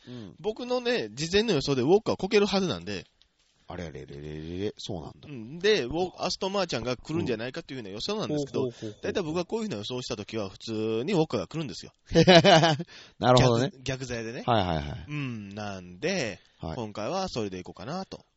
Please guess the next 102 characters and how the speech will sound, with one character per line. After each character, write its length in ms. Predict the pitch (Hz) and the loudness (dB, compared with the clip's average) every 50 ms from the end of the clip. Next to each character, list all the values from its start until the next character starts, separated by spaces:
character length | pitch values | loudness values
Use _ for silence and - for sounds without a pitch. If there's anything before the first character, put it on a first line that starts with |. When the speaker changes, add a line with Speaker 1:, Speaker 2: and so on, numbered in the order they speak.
| - - | -2 2
Speaker 1:
お、 200 | 160 160 156 - - | 4 4 4 2 2
了 200 | - 147 143 120 | 2 2 4 6
解 220 | 127 120 120 113 | 6 6 6 6
で 200 | 110 104 104 104 | 6 4 4 4
す。 60 | - | 2
Speaker 2:
で、 80 | 214 190 | 0 -2
こ 100 | - 226 | -2 0
れ 60 | 247 247 | 0 0
は 60 | 214 | 0
僕 240 | 156 131 127 139 - | -2 -4 -8 -8 -8
ち 80 | - | -6
ょ 80 | 135 117 | -8 -6
っ 40 | - | -8
と 80 | - - | -8 -10
買 200 | - - 190 196 | -8 -6 -6 -4
い 20 | 190 | -4
に 80 | 180 | -6
行 60 | 175 175 | -8 -8
く 60 | - | -8
タ 140 | - 185 180 | -10 -10 -10
イ 40 | 180 | -8
ミ 100 | 175 170 | -8 -8
ン 40 | 170 | -6
グ 80 | 165 | -4
が 80 | 160 139 | -4 -2
な 140 | 98 113 139 | -2 -2 -2
い 80 | 135 | -2
ん 40 | 107 | -2
で、 100 | 98 92 | -4 -4
も 180 | 95 87 80 - | -4 -6 -8 -8
う、 40 | 107 | -8
Speaker 1:
う 40 | 104 90 | -10 -10
ん。 40 | - _ _ _ - | -10 _ _ _ -4
Speaker 2:
馬 100 | 135 139 | -4 -4
券 240 | - 160 160 160 151 | -4 -4 -6 -6 -6
が 120 | 156 160 - | -6 -8 -6
買 180 | - 196 208 | -4 -6 -4
え 40 | 208 | -4
な 80 | 156 101 | -4 -6
い 60 | 82 | -8
で 80 | 76 | -10
す。 200 | - - - _ _ _ _ _ _ _ _ _ _ _ _ - | -12 -14 -16 _ _ _ _ _ _ _ _ _ _ _ _ -2
Speaker 1:
あ 240 | - 160 165 139 113 | 2 2 2 2 2
あ、 60 | 101 | -2
な 80 | 98 92 | -6 -8
る 60 | 87 | -6
ほ 60 | 92 | -4
ど。 60 | 175 | -4
Speaker 2:
な 40 | 165 | -4
ん 60 | 170 | -2
で、 220 | 185 190 156 - _ | -2 -4 -4 -4 _
あ 100 | - 170 | -10 -10
の、 80 | 147 123 | -10 -8
Speaker 1:
う 40 | 117 | -10
ん。 20 | |
Speaker 2:
も 60 | 110 | -10
う 20 | - - | -8 -4
携 180 | 220 214 214 | -4 -4 -2
帯 80 | 202 196 | -2 -4
で 80 | - | -4
買 120 | - 185 185 | -6 -6 -8
っ 20 | |
て 100 | - 180 | -8 -10
し 100 | 165 180 | -12 -10
ま 80 | 165 131 | -10 -10
う 40 | 95 | -10
ん 40 | |
で、 180 | 87 90 80 - - | -10 -12 -12 -10 -4
Speaker 1:
は 140 | - 131 113 | -2 -2 -2
い 20 | |
は 140 | 104 76 65 | -2 -6 -10
い。 40 | 65 | -10
Speaker 2:
あ 80 | - 170 | -8 -6
の、 80 | 156 | -4
お 60 | 170 | -2
そ 80 | 240 240 | -2 -2
ら 60 | 151 | -4
く、 40 | - _ _ _ - | -4 _ _ _ -4
え 160 | 185 180 180 | -2 -2 -2
ー 40 | 170 | -2
と、 180 | 190 185 180 156 | -4 -6 -6 -2
前 220 | 175 247 339 285 220 | -2 -2 -2 -2 -4
回 160 | - 104 107 | -6 -6 -6
の 80 | 110 - | -4 -4
高 180 | 175 - 165 | -4 -4 -4
松 240 | 160 165 - - 190 | -6 -6 -8 -8 -8
宮 200 | 180 175 170 175 | -6 -4 -4 -4
記 120 | - - | -4 -2
念 160 | 202 175 117 101 | -2 -2 -2 -2
の 60 | 98 | -6
や 40 | 92 | -8
つ 120 | - 107 | -6 -4
は、 180 | 101 101 90 - | -2 -2 -2 -4
Speaker 1:
う 100 | 87 80 | -6 -12
ん。 60 | 71 - _ _ | -14 -14 _ _
Speaker 2:
今 200 | - - 196 196 | -6 -6 -6 -2
回 200 | 180 147 120 110 | -2 -2 -2 -2
の 240 | 117 131 123 113 - 92 120 | -2 -2 -2 -4 -4 -8 -8
馬 140 | 120 120 - | -8 -8 -8
券、 200 | - - 127 92 | -10 -16 -14 -14
え 40 | |
っ 40 | - | -14